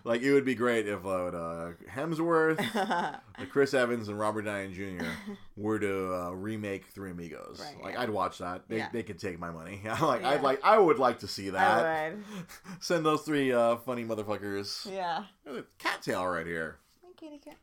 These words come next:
Speaker 1: You wanna be on, you wanna be on the internet, cat?
Speaker 2: <laughs>
Speaker 1: So yeah, no, it, it was funny 'cause I, and I read this, uh, uh, uh, opinion op-, op-ed piece from, of all people, Basketball Hall of Famer Kareem Abdul-Jabbar.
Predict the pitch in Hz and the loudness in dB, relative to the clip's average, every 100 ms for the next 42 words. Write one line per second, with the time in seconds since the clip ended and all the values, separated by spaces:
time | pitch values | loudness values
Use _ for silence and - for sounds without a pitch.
0 | - 131 139 143 143 123 147 151 147 151 | -12 -6 -6 -4 -4 -4 -6 -6 -4 -6
1 | 151 151 156 147 165 165 - _ _ 247 | -6 -6 -6 -6 -4 -4 -6 _ _ -4
2 | 247 233 240 269 185 - _ - 240 226 | -2 0 2 0 -4 -12 _ -4 2 2
3 | 156 147 135 131 147 - 185 135 123 117 | 4 2 0 0 -2 -2 -2 -2 -2 -2
4 | 120 127 120 123 120 156 147 127 120 - | -2 -2 0 0 0 0 0 -4 -4 -2
5 | 117 107 - 110 92 117 180 277 294 - | -2 -2 -4 -4 -2 -4 -4 -4 -6 -4
6 | 117 180 - 185 233 175 120 113 98 - | 0 2 2 2 2 2 0 -2 -8 -4
7 | 135 131 127 - - 156 120 - - _ | -2 0 2 0 0 -4 -4 -4 -8 _
8 | _ _ - 151 190 196 175 156 - 185 | _ _ -2 -2 -2 -4 -2 -2 -2 -4
9 | 160 - 143 139 101 - 113 127 160 127 | -4 -4 -6 -4 -6 -6 -8 -6 -6 -8
10 | 110 120 98 87 107 107 | -6 -8 -4 0 2 2